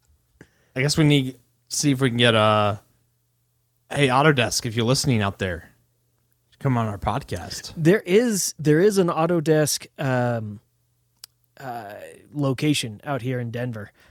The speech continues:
Speaker 2: Um, and I think they mainly just do sales there, but I might, I
Speaker 1: Oh.
Speaker 2: might reach out and see if Autodesk wants to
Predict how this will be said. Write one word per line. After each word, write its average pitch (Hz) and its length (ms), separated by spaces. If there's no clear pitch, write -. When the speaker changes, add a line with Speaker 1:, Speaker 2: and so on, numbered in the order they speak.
Speaker 2:
Um, 117 340
and 147 140
I 139 100
think 170 200
they 147 120
mainly 127 640
just 117 280
do 117 120
sales 104 420
there, 104 260
but 104 300
I 117 140
might, 113 260
I 135 60
Speaker 1:
Oh. - 20
Speaker 2:
might 120 200
reach 110 240
out 113 220
and 127 100
see 127 180
if 120 80
Autodesk 123 440
wants 131 220
to 127 160